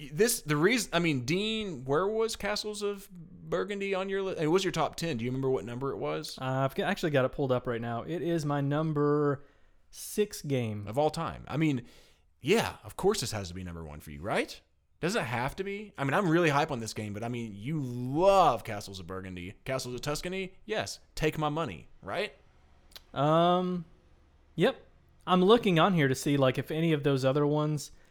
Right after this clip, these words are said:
Speaker 2: out of all these other designers, I've got a lot of new designers in my top ten.
Speaker 1: Yeah.
Speaker 2: But other than Martin Wallace, like, yeah, that's definitely Stefan Feld's one of my favorites.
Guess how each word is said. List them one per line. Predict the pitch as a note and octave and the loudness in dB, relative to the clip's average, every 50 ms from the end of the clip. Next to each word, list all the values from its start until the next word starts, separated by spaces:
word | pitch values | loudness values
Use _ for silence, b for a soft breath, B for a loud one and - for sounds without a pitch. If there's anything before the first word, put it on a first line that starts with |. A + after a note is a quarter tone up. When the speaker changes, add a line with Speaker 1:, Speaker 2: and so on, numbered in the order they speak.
| b b b b - | b b b b 2
Speaker 2:
out | D3 D3 | 2 4
of | D3 C3+ | 6 6
all | D3 D#3 E3 | 6 6 6
these | D#3+ E3 D3+ C#3 | 6 4 4 6
other | D3+ D3 D3 C#3+ C3+ | 6 6 6 4 2
designers, | B2+ B2+ B2 A#2+ C3 C3+ D3 D3 C3 A#2+ A#2 A2+ G#2+ - - - | 2 0 0 0 0 0 0 2 0 0 0 -2 -4 -6 0 2
I've | F#3+ - | 2 4
got | - G4 F#4 | 6 6 6
a | C4+ | 8
lot | F3+ D#3+ D#3 D3+ | 8 8 8 8
of | C#3 C3+ | 8 6
new | C3+ C#3 | 4 4
designers | C3+ C3 A#2 B2+ B2 B2+ B2 A#2 | 2 2 2 2 2 2 2 0
in | A#2+ A#2+ | -2 -2
my | A2+ A2 | -4 -4
top | - - A#2 A2 - | -4 -6 -8 -6 -6
ten. | - C3 A2+ A2 A2 G#2 - - - _ _ _ _ _ - - - - - _ _ _ _ _ _ _ _ _ _ _ _ | -6 -6 -6 -6 -6 -8 -12 -16 -20 _ _ _ _ _ -20 -20 -20 -20 -20 _ _ _ _ _ _ _ _ _ _ _ _
Speaker 1:
Yeah. | - F#2 F2 - - - | -10 -10 -8 -10 -10 -4
Speaker 2:
But | D3+ D3+ D3+ E3 | 0 2 2 4
other | - F#3 A3 A3 A3+ G3+ | 4 6 8 8 8 8
than | F#3+ F3 E3 D#3 D#3 - | 8 6 4 2 0 0
Martin | F3 E3+ F3+ F#3 C#3 D3 C3 | 2 2 2 2 2 2 2
Wallace, | C#3 D3+ D#3 C#3+ B2+ A#2 - - - | 2 2 4 4 2 0 -2 -6 -4
like, | C3 B2 A#2 A2+ A2+ - _ _ _ _ _ _ _ _ _ _ _ _ | -4 -2 -2 -2 -4 -8 _ _ _ _ _ _ _ _ _ _ _ _
yeah, | - C3 A#2 G#2+ | -8 -6 -6 -4
that's | A2 B2+ C3 - - - - - F#2+ A2+ D3 C#3+ | -4 -6 -6 -6 -10 -18 -16 -14 -14 -12 -4 0
definitely | D3 D#3 D3+ - D3 C3 B2+ A#2 | 2 2 2 2 0 -2 -2 0
Stefan | - - B2 - B2+ A2+ | 0 -2 -2 -2 -4 -4
Feld's | - B2+ A#2 A2 G#2+ | -2 -4 -4 -4 -4
one | A#2 A2 | -6 -6
of | A2 | -6
my | G#2 G2+ | -8 -8
favorites. | - A2+ G2+ G#2+ G2+ - - - - | -8 -8 -8 -8 -12 -16 -18 -20 -20